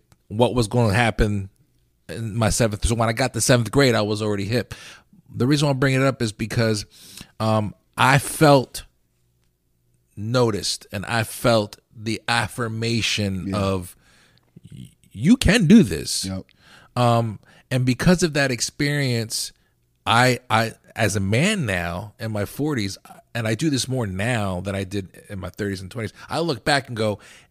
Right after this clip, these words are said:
Speaker 1: Everything I'm fucking doing right now, my train of thought, the way I, I, I wanna operate, how I believe in myself, really a big chunk of that stems back to um,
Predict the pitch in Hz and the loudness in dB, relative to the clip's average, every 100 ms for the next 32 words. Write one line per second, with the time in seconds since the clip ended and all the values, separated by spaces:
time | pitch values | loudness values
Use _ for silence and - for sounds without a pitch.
0 | - 143 170 220 - 220 180 147 - 160 | -6 -4 0 -2 -2 -4 -4 -6 -6 -6
1 | 147 120 139 127 110 120 123 123 113 98 | -6 -2 0 0 -2 -4 -4 -4 -2 -4
2 | - 101 - 131 117 - 120 113 - 107 | -4 -6 -2 -2 -2 -2 -2 -2 -4 -2
3 | 113 107 104 - 101 - 107 92 95 120 | 0 0 -2 -4 -6 -4 -4 -4 -4 -2
4 | 120 110 - 120 113 117 120 113 - - | -2 -4 -6 -6 0 2 2 0 -6 -20
5 | - - _ - 127 131 113 107 113 117 | -20 -20 _ -2 0 0 -2 -2 -2 -4
6 | 117 110 107 - 113 107 101 _ - _ | -4 -6 -4 -2 -2 -4 -8 _ -20 _
7 | _ _ - _ 90 127 175 170 156 - | _ _ -20 _ -2 4 4 2 -2 -8
8 | _ _ _ _ - 92 - 160 - - | _ _ _ _ -16 -12 -4 -2 -2 -2
9 | 170 - 120 120 - - 139 127 101 120 | -2 -4 -4 -6 -6 -6 -6 -6 -8 -4
10 | 123 117 - - 110 107 101 - _ _ | -4 -4 -8 -4 -4 -4 -6 -14 _ _
11 | _ _ _ _ _ _ _ 107 104 98 | _ _ _ _ _ _ _ -4 -2 -4